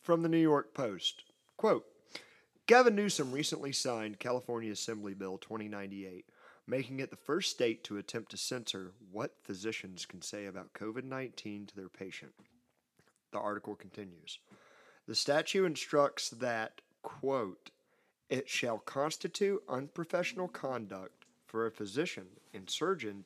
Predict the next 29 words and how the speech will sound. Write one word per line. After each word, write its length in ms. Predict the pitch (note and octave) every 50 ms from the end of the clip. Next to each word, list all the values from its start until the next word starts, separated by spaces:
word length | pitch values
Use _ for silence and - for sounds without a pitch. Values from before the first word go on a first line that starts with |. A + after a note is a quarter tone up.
| -
to 120 | - - A2
disseminate 760 | G#2 G#2 - - - - D3 F3 F#3+ G3+ G3 F#3+ F3 - -
misinformation 1200 | A#2 A2+ A#2 C3+ D#3+ - - F3+ F3 F3+ E3 - D#3+ D#3 D3+ C#3+ C#3 C3 - - C3+ C3 C3 B2 -
or 160 | - A#2 A2 G#2
disinformation 1300 | G2 - - D3 F3+ G#3 - - D#3 B2+ A2+ G2+ - A2+ G#2+ G#2 G#2 G2 F#2+ F2 - - F2+ F#2 G2+ A2 - _ - - - - - - - - _
related 540 | - A2+ A2 A2 A2 A#2 C3 D3 F3 F3+ D#3+
to 80 | D#3 A2
covid 520 | - - - - A#2 C3 C3 D#3 D3+ D3
nineteen, 680 | D3 C#3+ C#3 C3+ C3 - - - C3 G#2+ F#2 E2+ - - _ _ _ _ _ _ _ _ _ _ -
including 580 | A2 F#2+ F#2 - - A#2 A#2 A2+ G#2+ G2 F#2+ F2+ - _ _
false 460 | A2 G#2 G#2+ B2+ D#3 E3+ - - - -
or 140 | - A2+ F#2+
misleading 640 | F#2 F#2+ G2 G2+ - - - A2 G#2+ A2 A#2+ C3+ C#3+
information 760 | D3 D3+ D3+ D3+ - F3 E3+ D3+ A2+ G#2 - - - G2+ G2
regarding 520 | G2 F#2+ F#2 - G#2 G#2 G2+ G2+ G2+ F#2+ F#2+
the 80 | F#2
nature 560 | F#2 F2+ G2 G#2 G#2 - - D3 D3+ D#3+ D3+ -
and 260 | - G2+ F#2 F#2 F#2
risk 360 | F#2+ G2+ A2 - - - -
of 120 | C#3 C3 C#3
the 100 | E3 D#3
virus, 600 | C#3 A2+ G2+ G2 F#2 F#2+ F#2+ G#2+ - - - - - _ _ - _ _ _ -
its 160 | A2+ G#2+ -
prevention 600 | - - G2+ F#2 F#2+ G2+ G#2 G2+ - C3 B2+ C#3
and 140 | D3+ E3 E3
treatment, 500 | - - A#2 G#2 F#2+ - - F#2 F#2+ - _ _ _ _ _ _ - - _ _ _ - -
and 180 | - G#2+ G#2 G#2+
the 80 | G#2
development, 680 | G2+ F#2 G2 F2 - B2 C3+ D3+ E3 - - E3 F3+ G3